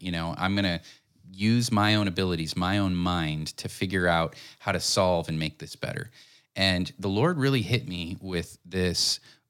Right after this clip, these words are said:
overwhelming, uh, awareness of it's not going to work. That isn't enough right now.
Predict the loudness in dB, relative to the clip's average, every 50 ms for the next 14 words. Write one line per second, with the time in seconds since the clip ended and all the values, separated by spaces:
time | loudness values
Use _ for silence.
0 | _ 2 2 2 4 4 4 6 6 6 6 6 6 4 4 2 0 -2 -8 _
1 | _ _ -10 -6 -6 -6 -6 -2 0 0 2 2 2 2 2 2 0 0 -2 -2
2 | -2 -4 -4 0 2 2 2 2 2 0 -6 -12 -20 -20 -20 _ _ _ _ _
3 | _ _ -2 -2 -2 -2 -4 -2 0 0 0 0 -2 -4 -4 -2 0 2 0 0
4 | 0 -2 -4 -2 -2 -2 -2 -4 -6 -12 _ -10 -10 -8 -8 -8 -6 -4 -2 0
5 | -2 -2 -2 -2 -2 0 0 0 -2 -4 -6 -4 -2 -2 -2 -2 -4 -6 -6 -6
6 | -8 -10